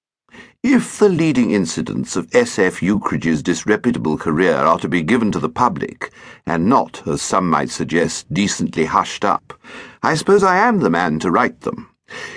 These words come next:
Eucridge and I have been intimate since the days of school.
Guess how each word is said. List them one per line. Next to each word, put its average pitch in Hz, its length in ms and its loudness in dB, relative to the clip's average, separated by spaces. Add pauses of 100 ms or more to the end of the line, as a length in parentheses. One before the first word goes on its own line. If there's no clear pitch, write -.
(160)
Eucridge 196 400 0
and 104 120 4
I 71 240 2
have 92 160 2
been 110 160 2
intimate 139 540 0
since 127 340 -2
the 104 80 0
days 95 280 2
of 104 140 -2
school. 120 580 -2